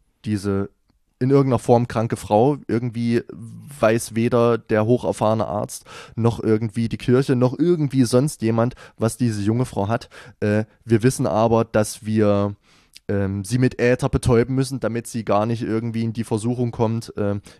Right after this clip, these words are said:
irgendwie vielleicht noch jemanden mit irgendetwas anzustecken oder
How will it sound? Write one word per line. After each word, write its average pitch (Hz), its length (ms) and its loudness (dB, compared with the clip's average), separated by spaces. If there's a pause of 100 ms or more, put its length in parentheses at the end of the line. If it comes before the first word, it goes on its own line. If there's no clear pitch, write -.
irgendwie 113 320 -2
vielleicht 110 320 -2
noch 104 100 -6
jemanden 110 380 -2
mit 110 120 -6
irgendetwas 107 520 -2
anzustecken 123 640 -4
oder 117 420 0